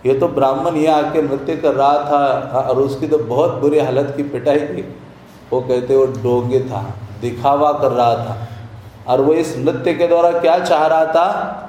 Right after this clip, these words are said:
अपनी प्रशंसा, सम्मान की भावना कि मैं भी बड़ा भक्त हूँ, मेरी भी चरण धूलि ले ले लोग।" तो ऐसा एटीट्यूड,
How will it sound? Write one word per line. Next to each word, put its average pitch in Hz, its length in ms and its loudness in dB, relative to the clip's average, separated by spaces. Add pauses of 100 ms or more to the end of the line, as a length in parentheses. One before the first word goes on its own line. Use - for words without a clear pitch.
(460)
अपनी 123 840 -4
प्रशंसा, 120 720 -2
सम्मान 113 680 -2
की 117 60 -6
भावना 104 760 -4 (360)
कि 120 80 -6
मैं 127 320 0
भी 160 80 2
बड़ा 135 300 2
भक्त 123 380 -2
हूँ, 110 360 0
मेरी 120 220 0
भी 139 160 -4
चरण 127 400 0
धूलि 113 240 -2
ले 110 200 -2
ले 110 120 -2
लोग।" 101 260 -2 (720)
तो - 160 0
ऐसा 139 520 2
एटीट्यूड, 151 720 0